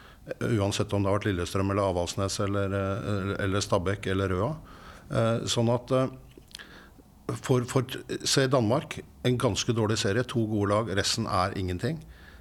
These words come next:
Eh, det er de to samme som vinner hvert år. De er jo sidet høyt der oppe og får lett motstand i begynnelsen av Champions League, kommer langt hvert år. Eh, ser du nå for eksempel, vi har en spiller i Nederland, Andrine Tomter,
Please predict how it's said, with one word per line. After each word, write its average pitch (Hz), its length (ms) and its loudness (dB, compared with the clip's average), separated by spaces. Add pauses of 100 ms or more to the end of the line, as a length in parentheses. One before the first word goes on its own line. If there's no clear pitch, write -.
(120)
Eh, 113 220 2
det 110 80 0
er 113 80 4
de 113 80 0
to 113 180 -2
samme 95 300 2
som 104 100 0
vinner 95 180 2
hvert 101 200 0
år. 156 200 0
De 127 180 2
er 101 160 4
jo 104 100 0
sidet 101 580 -2
høyt 95 220 2
der 95 160 2
oppe 95 320 -4
og 113 160 -2
får 104 180 0
lett - 180 -4
motstand 95 420 -2
i - 20 -2
begynnelsen 95 320 -2
av - 20 -4
Champions 101 380 -2
League, 208 120 -10
kommer 85 300 -2
langt 82 220 -4
hvert 80 240 -6
år. 87 160 -4 (840)
Eh, 104 460 2 (760)
ser 117 240 2
du 120 160 4
nå 110 240 2
for 120 120 -2
eksempel, 110 340 0
vi 113 80 0
har 107 100 2
en 107 60 2
spiller 92 300 -2
i 95 40 0
Nederland, 95 460 0
Andrine 95 400 0
Tomter, 101 420 -6